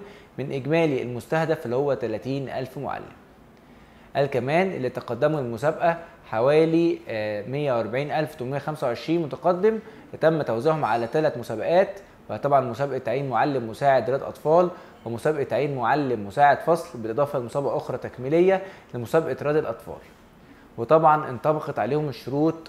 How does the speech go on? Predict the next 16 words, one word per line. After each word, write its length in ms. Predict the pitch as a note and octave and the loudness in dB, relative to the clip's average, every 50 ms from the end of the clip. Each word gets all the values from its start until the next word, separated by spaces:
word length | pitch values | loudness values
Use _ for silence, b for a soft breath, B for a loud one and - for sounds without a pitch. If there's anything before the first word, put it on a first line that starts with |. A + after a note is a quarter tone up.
| - - | -14 -10
آه، 160 | - A#2 A2+ A2 | -8 -6 -6 -6
بشكل 360 | G#2 A2 - D#3 D3+ - C#3 | -6 -6 -6 -6 -4 -4 -6
مبدئي 360 | A#2+ A2+ A2 C3 D#3 E3+ D#3+ | -6 -4 0 2 2 4 4
على 320 | C#3 G#2+ B2 C3+ C3 B2 A#2+ | 4 4 4 2 2 0 0
مية 320 | C3 D#3 E3+ E3+ D#3 B2+ | 0 0 2 2 4 4
وواحد 360 | A#2 C3+ D#3 D3 D#3 C#3+ - | 4 4 2 2 0 -2 -2
ألف 280 | - E3+ E3 E3 - C3+ | -2 -2 -2 -2 -6 -10
سبعمية 440 | - C3 A#2+ A#2 A2+ C#3 D#3 D#3 C#3+ | -8 -6 -4 -4 -2 -2 -2 0 0
واحد 200 | D3 D3+ D#3 C#3+ | 0 0 -2 -4
وسبعين 300 | C3 - B2 B2 C#3+ D#3 | -6 -4 -2 -2 -2 -2
متقدم، 520 | D3 - C3+ - F3+ F3+ E3+ F#3 G#3 G#3 G#3 G#3 B B B B B B B B | -4 -6 -2 0 0 2 4 4 4 2 2 -4 B B B B B B B B
واللي 180 | - D#3+ E3+ D#3+ | 2 4 4 4
هيفوزوا 400 | C#3+ B2+ - D#3+ E3 D#3 D#3 C3+ | 4 2 2 0 0 0 0 0
بالمسابقة 600 | A#2+ A#2 A2+ - D3+ D3+ - - C#3+ C#3+ C3 C3 | -2 -4 -4 -2 -2 -2 0 0 0 0 0 -2
هم 140 | B2+ B2+ B2 | -6 -6 -6
تلاتين 720 | A2+ - B2+ A#2 A2+ A2 - - D#3 D#3+ D#3 C#3 A#2+ G#2+ | -4 -2 -2 -2 -2 -2 0 0 0 0 0 -2 -4 -8